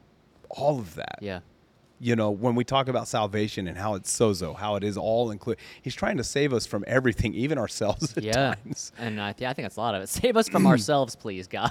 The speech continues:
Speaker 2: <laughs>
Speaker 1: Honestly, 'cause we just don't know.
Speaker 2: We're out here about to screw it all up. <laughs>
Speaker 1: But it goes back to what we've talked about many, many times.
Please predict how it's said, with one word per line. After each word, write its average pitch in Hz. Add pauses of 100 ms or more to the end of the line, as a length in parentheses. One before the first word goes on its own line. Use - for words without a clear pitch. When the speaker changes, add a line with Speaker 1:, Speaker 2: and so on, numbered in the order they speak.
Speaker 2:
<laughs> -
Speaker 1:
Honestly, 147
'cause 127
we 285
just 165
don't 131
know. 107
Speaker 2:
We're 87
out 160
here 143
about 143
to 110
screw 147
it 143
all 139
up. 139
<laughs> -
Speaker 1:
But 202
it 214
goes 247
back 147
to 143
what 127
we've 123
talked 120
about 101
many, 117
many 110
times. 90